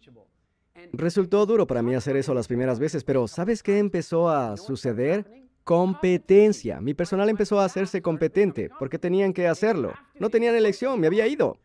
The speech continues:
Por supuesto, nosotros establecimos reglas alrededor de presupuestos y alrededor de la autoridad delegada, así que el personal sabía qué podía hacer y qué no.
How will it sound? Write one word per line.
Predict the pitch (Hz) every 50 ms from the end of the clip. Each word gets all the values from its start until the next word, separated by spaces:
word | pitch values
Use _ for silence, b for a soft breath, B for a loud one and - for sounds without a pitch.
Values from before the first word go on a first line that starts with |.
| _ _ _ _ - 175 - -
Por | 202 208 -
supuesto, | 220 196 165 135 131 - 160
nosotros | 156 156 - 170 160 - 175 170 160
establecimos | - 139 123 120 110 131 139 143 131 123
reglas | - 123 139 139 139 143 143 127
alrededor | 139 120 117 123 120 117 120 139 143 135
de | 135 117
presupuestos | 120 120 - 110 - 131 135 143 - 147 123 123
y | 123
alrededor | 123 113 110 123 120 120 127 139 147
de | 139 127
la | 120
autoridad | 120 107 127 123 123 127 139
delegada, | 131 127 120 110 143 156 160 156
así | 131 156 - 165
que | -
el | 160 151
personal | - 151 - 156 156 165 170
sabía | - 165 143 151 165 156 127
qué | 104 - 165 190
podía | - 196 180 170 185 190 175 156 156
hacer | 151 - 165 185 226 220 - -
y | 135 135 127 107
qué | - 143 135 131
no. | 123 117 101 73 - -